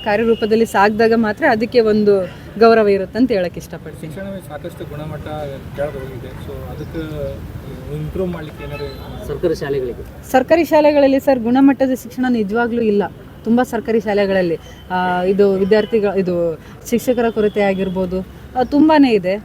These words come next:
Speaker 1: ಆದ್ರಿಂದ ಇನ್ನೂ ಗುಣಮಟ್ಟದ ಶಿಕ್ಷಣ ಸಿಗ್ಬೇಕು, ಅನುದಾನ, ಹೆಚ್ಚಿಗೆ ಅನುದಾನ ಬರ್ಬೇಕು. ಹೇಳ್ಬೇಕಂದ್ರೆ ಸರ್ಕಾರಿ ಶಾಲೆಗಳಿಗೆ, ಖಾಸಗಿ ಶಾಲೆಗಳಿಗೆ ಕಂಪೇರ್ ಮಾಡ್ಕೊಂಡ್ರೆ ತುಂಬಾ ಗ್ರಾಜ್ಯುಯೇಟ್ ಟೀಚರ್ಸ್ ಎಲ್ಲ, ಆ, ಸರ್ಕಾರಿ ಕನ್ನಡ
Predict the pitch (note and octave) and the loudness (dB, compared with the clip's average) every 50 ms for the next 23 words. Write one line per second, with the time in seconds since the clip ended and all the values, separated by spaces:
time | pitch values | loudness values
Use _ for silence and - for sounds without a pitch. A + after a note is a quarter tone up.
0 | - - G#3+ G#3+ A3+ A3 A#3 A#3 A#3+ A3 A#3 A#3 A#3+ A3+ G3 G3+ G#3 A3 A3+ G#3+ | -10 -8 -4 -2 0 2 2 2 2 2 2 0 0 0 0 0 0 0 0 0
1 | - A3 G3 G3 G#3+ G#3 - - G#3 G3+ G3 - - G#3 F#3+ F#3+ G#3+ G3+ - G#3+ | -2 -4 -4 -2 -2 -4 -4 -4 -6 -6 -4 -2 -4 -2 2 2 2 2 4 2
2 | G3+ F#3+ G#3 B3 C#4 C4+ D4 C#4+ C#4 A3+ F3 G3 F#3 - - - C4 C4 A#3+ C4+ | 0 4 4 4 6 6 6 6 6 4 2 -2 -4 -6 -6 -4 -2 -2 0 0
3 | C#4+ - G3 G3 A3+ A#3 A#3 A3+ A3 G#3+ G3+ G3+ F#3+ F#3 G3 F3+ - D#3+ - - | -2 0 0 -2 -2 0 0 0 0 0 -2 -2 -2 -4 -4 -6 -6 -10 -12 -14
4 | - - - - A3+ C4 C#4 C4+ C#4 C#4+ C4+ C#4 D#4 - - A3 G3+ - C4 C#4+ | -18 -10 -2 2 4 4 4 4 2 0 0 0 0 0 -2 -2 0 0 2 2
5 | C4+ - C4+ C4 C4+ C4 C4+ C4+ C4 C4+ C4+ - B3 A#3 A3+ C4 A#3+ C4 - B3+ | 2 2 2 2 2 2 2 0 0 -2 -2 -4 -4 -6 -4 -6 -8 -6 -4 -2
6 | A#3 A#3+ A#3+ A#3 A#3+ A#3+ B3 A3 A3 G#3+ G#3+ A3+ A3+ A#3 A3+ G#3+ G#3+ - A3 G#3 | -2 0 0 0 0 0 0 -2 -4 -4 -2 -2 0 0 0 -2 -2 -2 -2 0
7 | G#3 A3+ A3 A3 A3 A#3 B3 B3 A#3 A3+ A3 A3 G#3+ A3+ G#3+ - - A3+ G#3+ G#3 | 0 0 0 0 0 2 2 2 2 0 0 0 -2 -2 -4 -4 -6 -8 -8 -8
8 | - - F#3 G3 G#3 - G#3 G3 A3+ A#3 G#3 - A#3 G#3 - A#3+ A3+ A#3 A#3+ A#3+ | -8 -12 -12 -12 -10 -10 -6 -4 -4 -2 0 0 -2 0 0 0 2 4 4 4
9 | A#3 G#3+ G3 - - - - - G3 F#3+ F#3 F3+ F3+ - - - G3+ - A#3+ A#3 | 4 2 0 -4 -12 -16 -8 -4 -2 -2 -2 -2 -4 -4 -4 -4 -2 0 0 0
10 | A#3+ A3 A3+ G3+ G#3+ G#3+ | 2 2 0 0 0 0